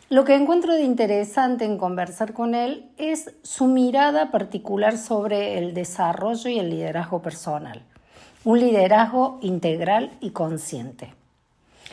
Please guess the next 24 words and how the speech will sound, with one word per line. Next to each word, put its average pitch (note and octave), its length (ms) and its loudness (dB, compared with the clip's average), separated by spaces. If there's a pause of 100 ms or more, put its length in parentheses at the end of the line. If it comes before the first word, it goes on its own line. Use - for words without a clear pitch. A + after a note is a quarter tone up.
(240)
Liderazgo C#4 920 6
al D#4 240 6
volante, E3+ 760 0
así G3+ 320 -2
se C#4+ 200 -4
llama, A#3+ 640 2 (260)
eh, E3 540 -8
así G3+ 640 0
le E3+ 160 -6
puso F#3+ 400 -2
el E3 300 -6 (100)
título A3 640 0 (340)
a F#3+ 140 0
los F#3 140 0
cursos C4+ 760 0 (180)
que D#3+ 640 0 (180)
da F#3+ 420 6
Ariel A3 520 4 (220)
haciendo B3+ 520 2
su G#3+ 380 -2
contribución G3 1080 -2 (140)
a F3+ 120 0
la F3 80 -2
sociedad, F#3 640 2